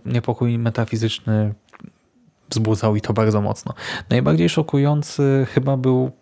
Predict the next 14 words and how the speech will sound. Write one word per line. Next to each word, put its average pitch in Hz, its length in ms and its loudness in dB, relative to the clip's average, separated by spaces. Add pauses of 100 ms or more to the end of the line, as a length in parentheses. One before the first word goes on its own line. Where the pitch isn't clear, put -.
(340)
filmik 127 460 0
Kto - 440 -2
jest 127 180 2
na 117 100 2
końcu 117 340 0
autobusu, 147 640 2 (680)
e, 98 140 -2
w - 80 -10
którym 120 540 -2
nagle 117 380 0
pojawiał 113 380 0
się 117 140 -2
morderczy 120 460 0
pingwin, 175 540 0